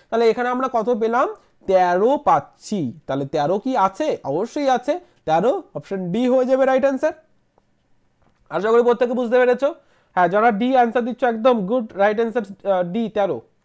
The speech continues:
তো চলো নেক্সট কোশ্চেন। নেক্সট কোশ্চেনে বলেছে, নিচের কোন সংখ্যাটি ষাট এর থেকে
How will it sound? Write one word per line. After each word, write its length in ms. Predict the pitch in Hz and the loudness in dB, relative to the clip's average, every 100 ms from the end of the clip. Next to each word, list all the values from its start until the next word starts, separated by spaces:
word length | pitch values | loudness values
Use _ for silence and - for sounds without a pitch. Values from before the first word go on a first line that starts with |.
| _ _ _ _ _ _ _ _ _ _ _ | _ _ _ _ _ _ _ _ _ _ _
তো 60 | 190 214 | -8 -2
চলো 160 | 269 | 0
নেক্সট 460 | 302 247 220 226 - | -2 0 0 -2 -10
কোশ্চেন। 580 | - 269 - 285 277 285 277 220 | -2 -2 0 0 2 2 0 -2
নেক্সট 200 | 220 - | -4 -4
কোশ্চেনে 260 | 262 269 269 | -8 -4 -2
বলেছে, 180 | 262 262 240 196 | -2 -2 -4 -4
নিচের 340 | 214 277 285 285 - | -6 -2 -2 -2 -6
কোন 220 | 247 349 | -6 -6
সংখ্যাটি 480 | 269 269 262 254 269 254 - | -4 -4 -2 -4 -4 -8 -4
ষাট 280 | 202 220 - - 208 | -2 -2 -6 -6 0
এর 120 | 233 240 | 0 0
থেকে 240 | 247 240 | -4 -4